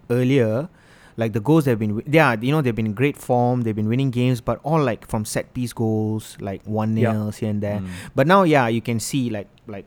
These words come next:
Speaker 1: possession play and, you know, patterns of play and all, but I think there's an over-reliance on Saka and Emil Smith Rowe.
Speaker 2: Yep.
Speaker 1: And, um, for you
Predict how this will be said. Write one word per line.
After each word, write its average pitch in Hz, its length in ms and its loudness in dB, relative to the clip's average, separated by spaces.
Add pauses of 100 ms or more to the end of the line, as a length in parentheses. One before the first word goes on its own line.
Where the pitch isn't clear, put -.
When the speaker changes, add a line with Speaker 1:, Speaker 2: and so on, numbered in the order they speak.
(100)
Speaker 1:
possession 117 480 -6
play 110 400 -2
and, 98 240 -8
you 107 80 -6
know, 127 80 -4
patterns 117 380 -8
of 101 160 -12
play 107 220 -6
and 101 120 -8
all, 107 260 -4
but 110 380 -6 (260)
I - 60 -4
think 202 160 -2
there's 131 180 0
an 107 200 -8 (100)
over-reliance 120 1040 -2 (120)
on 110 460 -6
Saka 113 720 -4
and 104 300 -8
Emil 110 220 -4
Smith 110 300 -8
Rowe. 104 220 -6 (600)
Speaker 2:
Yep. 120 180 -8
Speaker 1:
And, 113 400 -2
um, 107 460 -4
for - 220 -4
you 190 320 0